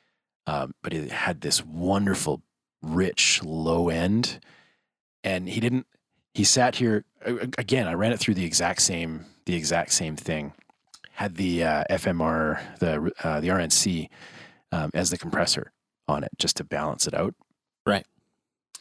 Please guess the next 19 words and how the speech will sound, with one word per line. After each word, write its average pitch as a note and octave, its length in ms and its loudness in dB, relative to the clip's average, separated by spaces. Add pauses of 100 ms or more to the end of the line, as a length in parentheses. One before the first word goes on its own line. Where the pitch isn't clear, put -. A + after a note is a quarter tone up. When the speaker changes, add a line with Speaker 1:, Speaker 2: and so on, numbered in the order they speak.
(580)
Speaker 1:
And F#2+ 200 -4
he B2+ 200 0
sat A2 420 2
here G2 420 2
in F#2+ 140 2
the E2+ 80 0
chair D2+ 460 2 (1300)
absolute G#2+ 520 0
love F#2+ 840 0 (240)
with D#2+ 180 -4
how E2 200 0
his D#2 120 -2
voice D2 260 0
sounded. - 360 -2 (300)
Speaker 2:
Hmm. C#3 120 8 (180)
Speaker 1:
So - 300 4
much A#2 220 4
so F#2+ 420 4 (540)
that, E2+ 320 2